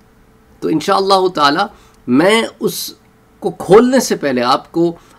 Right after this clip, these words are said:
आपकी, आ, जो है तवज्जो इन सवालात की तरफ कराना चाहता था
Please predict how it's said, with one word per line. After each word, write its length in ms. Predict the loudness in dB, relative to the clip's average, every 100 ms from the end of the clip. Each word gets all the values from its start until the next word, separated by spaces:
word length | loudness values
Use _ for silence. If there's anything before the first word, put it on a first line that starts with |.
| -4
आपकी, 500 | -4 -4 -6 -4 -4 -10 _ _
आ, 400 | -8 -4 0 -2
जो 320 | -2 -10 -4 -2
है 240 | 0 0
तवज्जो 540 | -2 0 0 2 0 0
इन 160 | -2
सवालात 480 | -4 -2 0 0 -2
की 120 | -6
तरफ 200 | -6 -6
कराना 300 | -4 -2 -2 -4
चाहता 380 | -8 -4 -4
था 160 | -4